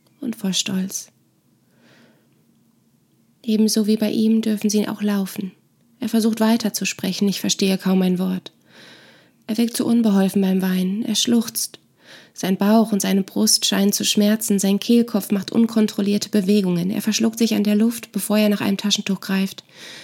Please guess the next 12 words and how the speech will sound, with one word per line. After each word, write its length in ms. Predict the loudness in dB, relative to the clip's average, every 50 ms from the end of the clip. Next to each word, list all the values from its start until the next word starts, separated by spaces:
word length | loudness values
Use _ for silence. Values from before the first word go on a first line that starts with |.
| -16 -8
sich 160 | -8 -8 -6
die 100 | -4 -4
Tränen 360 | -2 0 4 6 6 6 4
abwischt 480 | 2 0 0 0 2 2 2 2 2 0
und 100 | 0 0
wiederholt, 600 | 0 0 0 -2 -2 0 0 0 -2 -2 -6 -10 _ _ _ _ _ _ _ _ _ _ _ _ _ _ _
dass 160 | 0 2 2
sie 100 | 4 2
es 140 | 2 2 2
nicht 220 | 0 0 0 -2
geschafft 420 | -2 -2 0 0 0 -2 -4 -6 -6
haben. 260 | -6 -4 -4 -6